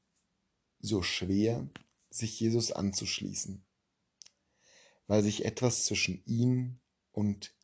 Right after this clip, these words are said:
den Guten geschoben hat. Das ewige Leben bekommen wir nicht, indem wir das Gute tun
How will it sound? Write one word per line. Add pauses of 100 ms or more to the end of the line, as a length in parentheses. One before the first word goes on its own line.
(120)
den
Guten (460)
geschoben
hat. (2750)
Das
ewige
Leben
bekommen
wir
nicht, (440)
indem
wir
das (200)
Gute
tun